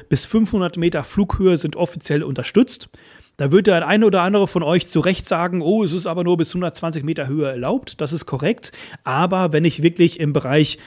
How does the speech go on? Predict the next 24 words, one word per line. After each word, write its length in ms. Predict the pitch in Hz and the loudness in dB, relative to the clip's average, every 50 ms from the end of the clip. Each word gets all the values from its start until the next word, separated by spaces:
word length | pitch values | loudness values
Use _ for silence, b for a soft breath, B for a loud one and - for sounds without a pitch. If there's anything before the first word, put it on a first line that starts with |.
| B B B B | B B B B
Großbaustellen 1080 | - - 139 151 175 190 185 - - - 139 127 151 170 - - 170 151 151 151 143 | -4 2 4 4 6 6 4 2 0 -4 -2 0 0 0 0 0 0 0 2 0 0
für 160 | - - 156 | 0 0 0
Messungen 360 | 139 131 135 127 - 147 131 127 | 0 0 0 -2 -2 -2 -2 -4
unterwegs 400 | 127 127 123 123 123 120 - - | -4 -6 -6 -6 -6 -8 -8 -8
bin 140 | 147 139 | -8 -6
oder 240 | - 190 185 196 151 | -4 -2 0 0 0
Bahngleise 760 | 160 - 117 98 113 135 147 135 - 120 113 123 123 - 143 | -2 -4 -6 -6 -2 -2 -2 -2 -4 -6 -6 -6 -4 -4 -6
oder 280 | 131 160 160 160 160 170 | -6 -4 -4 -4 -4 -4
was 180 | 190 196 - - | -6 -8 -8 -8
auch 240 | - 165 - - | -8 -10 -6 -2
immer, 380 | - 208 156 135 131 147 170 170 B B B B B | 0 0 2 4 4 4 2 0 B B B B B
dann 180 | - 147 151 139 | -4 -4 -2 2
holt 220 | 147 175 220 214 | 4 4 4 4
man 160 | 226 208 196 | 2 -2 0
sich, 320 | 180 175 196 180 - - - | 2 2 2 0 0 -2 -4
um 160 | - 151 147 | -2 0 2
wirklich 340 | 175 170 175 175 156 - - | 2 2 2 2 0 0 -2
bei, 240 | - 135 143 143 165 | -4 -2 -2 -2 -2
bei 240 | - - 143 135 | -4 -6 -6 -2
wirklich 260 | 139 156 147 151 - - | -2 -2 -2 -2 -6 -6
Quadratkilometern 1080 | - 135 - - 156 165 165 - - - - 233 262 240 180 151 147 143 - 131 - | -6 -6 -6 -4 -4 -4 -4 -6 -6 -4 -2 0 2 2 2 0 0 -2 -2 -6 -6
effizient 520 | - 139 - - 131 - - 135 135 135 | -6 -8 -8 -8 -10 -6 -6 -4 -4 -4
zu 140 | - - 147 | -4 -4 -6
sein, 380 | 135 143 131 127 139 160 170 | -6 -6 -4 -2 0 0 -2